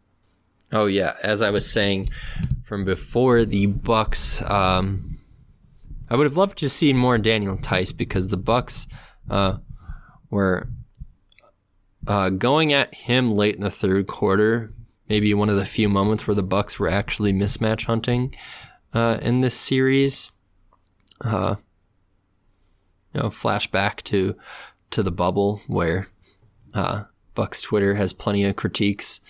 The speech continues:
uh, for Mike Budenholzer, and this is a repeat one where, where we, where we don't, uh, go at mismatches enough. But the Celtics, uh, with the roster construction that I was applauding of, of the Celtics, they don't have many guys that you can go at. Uh,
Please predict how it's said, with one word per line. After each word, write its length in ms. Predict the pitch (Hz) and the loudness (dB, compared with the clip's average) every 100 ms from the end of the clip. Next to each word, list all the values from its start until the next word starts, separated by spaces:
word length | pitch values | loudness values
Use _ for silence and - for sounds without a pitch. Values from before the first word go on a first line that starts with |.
| - - _ _ | -20 -20 _ _
uh, 180 | - 95 | -2 -2
for 160 | - | -2
Mike 280 | 107 104 101 | 0 0 0
Budenholzer, 500 | 101 101 104 104 107 | 0 0 0 2 0
and 100 | 95 | 0
this 200 | 95 - | -2 -2
is 100 | 98 | -2
a 60 | 95 | 0
repeat 420 | 95 95 95 87 | 0 0 -4 -2
one 200 | 98 95 | 0 0
where, 180 | 92 90 | 0 0
where 240 | - 95 | 0 0
we, 220 | 92 95 - | 2 0 -2
where 180 | 107 95 | -2 0
we 80 | 92 | 0
don't, 320 | 95 95 - - - - _ | 0 -2 -2 -10 -20 -20 _
uh, 240 | - 90 92 | -4 0 0
go 300 | 95 104 90 | 0 0 2
at 160 | 92 | 0
mismatches 920 | 98 104 - 107 107 - 110 110 120 - _ _ | 0 -2 -2 0 0 0 0 0 -6 -16 _ _
enough. 400 | 113 113 113 117 | -2 0 0 -2
But 160 | - - | -4 -6
the 60 | - | -2
Celtics, 600 | - 90 - 87 - 90 | -2 -2 -2 -4 -2 -2
uh, 160 | 98 - - _ _ _ _ _ _ _ - | -2 -4 -18 _ _ _ _ _ _ _ -2
with 200 | 147 - | -2 0
the 100 | 104 | 2
roster 400 | 107 104 - 110 | 2 0 -2 -2
construction 560 | 98 - 110 104 110 | -2 0 0 0 -2
that 100 | 95 | 0
I 80 | 95 | 2
was 120 | 90 | 0
applauding 460 | 92 107 95 95 95 | -2 0 0 2 0
of, 220 | 87 - - | -2 -4 -8
of 160 | 104 95 | -4 -2
the 60 | 98 | 0
Celtics, 440 | - 92 104 - | 0 0 -2 -2
they 100 | 98 | -2
don't 200 | 98 95 | -2 -2
have 180 | 101 92 | -2 0
many 200 | 98 95 | 0 0
guys 320 | 92 92 95 | 0 0 0
that 100 | 85 | -2
you 160 | 92 98 | -4 -4
can 300 | 98 98 113 | -2 0 2
go 200 | 123 139 | 2 4
at. 280 | 151 147 - - - - _ _ _ - - - - | 2 0 -6 -14 -20 -20 _ _ _ -2 -2 -2 -2
Uh, 280 | 90 98 | 0 0